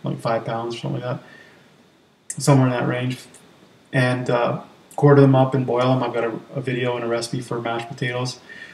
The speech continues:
So I whip those up and I put a, I have a big plastic, like a Ziploc or one of those plastic containers. You can get three, a three pack of those. They're huge.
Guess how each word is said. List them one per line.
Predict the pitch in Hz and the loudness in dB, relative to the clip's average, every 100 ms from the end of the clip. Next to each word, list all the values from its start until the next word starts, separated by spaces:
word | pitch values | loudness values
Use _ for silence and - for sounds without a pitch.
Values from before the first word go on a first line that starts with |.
| - - - _ | -20 -20 -20 _
So | - 139 | 0 8
I | 123 | 10
whip | 131 139 | 10 10
those | 139 131 | 8 8
up | 131 127 | 6 6
and | 123 | 0
I | |
put | 120 127 | 2 4
a, | 123 120 - | 4 2 -2
I | 123 | 0
have | 127 | 0
a | 127 | 2
big | - 131 127 127 - | 4 4 4 2 0
plastic, | 131 123 - 135 123 - - _ _ _ _ _ | 2 2 2 -2 -2 -10 -20 _ _ _ _ _
like | 135 127 | -2 0
a | |
Ziploc | 123 135 131 131 131 131 | 2 2 6 6 6 4
or | |
one | 127 123 | 0 0
of | 123 | 0
those | 120 117 - - - - _ - - - | -2 -4 -8 -10 -20 -20 _ -20 -20 2
plastic | 135 127 - 135 | 4 6 2 -2
containers. | 127 123 123 131 135 | -2 -2 2 4 4
You | 131 | 2
can | 127 | 0
get | 127 - - - - | 0 0 -6 -20 -6
three, | 131 131 127 120 117 - | 2 2 2 -4 -10 -10
a | 147 | -8
three | 131 135 131 | 0 2 4
pack | 123 113 | 2 0
of | 135 | -2
those. | 123 123 120 | -2 -4 -6
They're | 113 | -8
huge. | 98 127 117 - | -8 -8 -8 -10